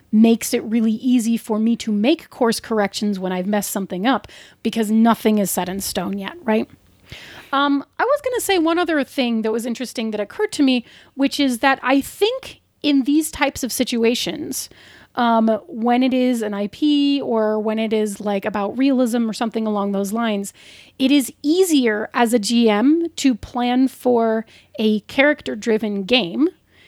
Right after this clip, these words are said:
because you are less likely to create scenarios in which you've, um, you know, walked yourself into a wall or something because it doesn't agree with the canon or the realism that you're going for in the game. Um, because if you are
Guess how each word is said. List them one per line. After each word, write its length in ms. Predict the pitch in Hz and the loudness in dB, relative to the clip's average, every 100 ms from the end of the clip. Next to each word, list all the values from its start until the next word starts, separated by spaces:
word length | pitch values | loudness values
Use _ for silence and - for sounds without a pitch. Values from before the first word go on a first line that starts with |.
| _ _ | _ _
because 340 | 254 226 247 | -4 0 0
you 120 | 240 247 | 2 0
are 120 | 214 | 0
less 360 | 214 254 269 | 2 0 0
likely 440 | 226 240 330 - 302 | 0 0 0 0 -2
to 160 | - 247 | -2 -8
create 480 | - 247 240 320 - | -4 -2 2 0 -2
scenarios 800 | - 240 226 262 196 196 214 - - - _ | -2 0 2 0 0 -4 -6 -10 -16 -20 _
in 260 | 269 247 226 | 2 2 2
which 320 | 247 247 - | 0 -2 -4
you've, 480 | 240 233 233 220 208 | 0 2 2 0 -4
um, 360 | 226 214 208 - | -4 -2 -2 0
you 80 | 226 | 2
know, 100 | 208 | 4
walked 320 | 214 214 - | 4 2 0
yourself 320 | 214 214 208 | 0 0 0
into 240 | 214 202 | -2 -2
a 60 | 208 | -4
wall 380 | 202 220 214 202 | 2 4 4 2
or 80 | 202 | -2
something 340 | 220 196 208 | -4 -4 -4
because 260 | 190 214 202 | -2 -2 -2
it 200 | 202 196 | -4 2
doesn't 380 | 208 214 214 | 4 4 2
agree 320 | - 190 214 214 | -2 -2 0 0
with 140 | 202 | -2
the 60 | 214 | -4
canon 360 | - 202 202 | -2 0 0
or 100 | 202 | 0
the 120 | 202 | -2
realism 480 | 202 196 202 214 214 | 0 2 2 0 0
that 160 | 208 - | -2 -2
you're 80 | 202 | -2
going 240 | 196 190 | -2 -2
for 100 | - | -4
in 80 | 185 | -6
the 60 | |
game. 280 | 175 170 151 - - - - - - | -4 -6 -6 -12 -18 -18 -20 -10 0
Um, 240 | 208 208 | 2 4
because 320 | 202 220 214 | 2 4 2
if 220 | - 240 262 | 0 -4 0
you 180 | 262 240 | 0 2
are 500 | 220 208 214 208 | 0 0 0 -4